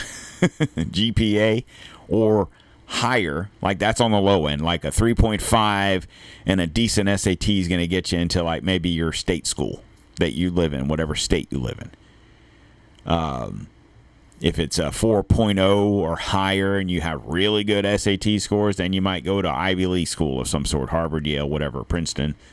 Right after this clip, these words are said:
Um, and it shouldn't matter that you're white or you're black or you're Chinese or you're whatever. It shouldn't matter. If you have the grades and you qualify as a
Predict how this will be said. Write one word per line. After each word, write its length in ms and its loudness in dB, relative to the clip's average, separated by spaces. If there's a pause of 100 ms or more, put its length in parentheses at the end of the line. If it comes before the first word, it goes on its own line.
(760)
Um, 680 0 (920)
and 120 2
it 120 0
shouldn't 260 0
matter 520 2 (280)
that 160 0
you're 120 0
white 360 2
or 60 2
you're 140 2
black 440 0
or 220 -2
you're 180 0
Chinese 640 0
or 220 -4
you're 260 -2
whatever. 540 0
It 140 0
shouldn't 180 0
matter. 300 -2 (880)
If 160 0
you 180 4
have 300 0
the 80 2
grades 600 2 (720)
and 180 0
you 140 0
qualify 920 0 (220)
as 460 0
a 540 0